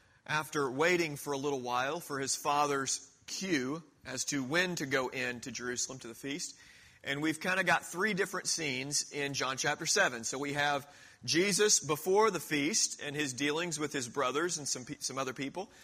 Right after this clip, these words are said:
And then we have Jesus at the middle of the feast when he reveals himself, he goes into the temple, begins to teach, and then Jesus on the last day of the feast. And so we're gonna kinda work through this,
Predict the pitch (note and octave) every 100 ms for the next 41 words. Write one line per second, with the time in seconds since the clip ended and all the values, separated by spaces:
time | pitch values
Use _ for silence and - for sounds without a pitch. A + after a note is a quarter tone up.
0 | - - C#3+ D3 D#3+ E3 D3+ D#3 D3 B2
1 | C#3+ F#3 D#3 D#3 - - - - F3 F3+
2 | D#3+ D#3+ C#3+ - - C#3+ F3 A#3+ G#3 D#3
3 | C3+ - C3+ D#3+ F#3+ D3+ C#3+ C#3+ C#3 -
4 | - - A#2+ B2 E3 F#3+ F#3+ E3+ F3+ F#3
5 | F3 C#3+ C3 D#3+ D3+ D#3+ C#3+ D#3 C#3 -
6 | E3+ E3+ C#3+ C3 D#3 - C3+ B2 - G3+
7 | F#3+ F#3 - - - - - C#3+ D3+ C#3+
8 | B2+ E3 F#3+ E3+ E3 - D#3 D3 D3+ D3+
9 | - D3 D#3+ D3 A2+ - A2 C2 - -
10 | A#2+ - A#2+ C#3 D#3+ D#3+ D3 D#3+ D3 D3
11 | D3+ D3+ C#3+ C#3 - -